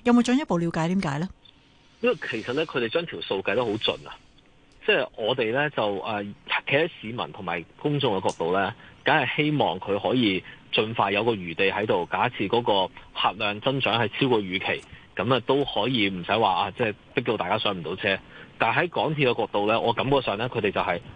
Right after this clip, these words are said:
Speaker 2: 誒，唔緊要嘅，就算去到九十九，甚至乎一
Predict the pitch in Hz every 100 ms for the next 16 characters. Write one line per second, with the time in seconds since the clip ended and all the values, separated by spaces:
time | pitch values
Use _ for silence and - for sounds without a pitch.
0 | - 131 117 101 117 165 131 117 - -
1 | - - 131 151 131 127 123 131 151 107
2 | 104 135 - - - 135 127 131 117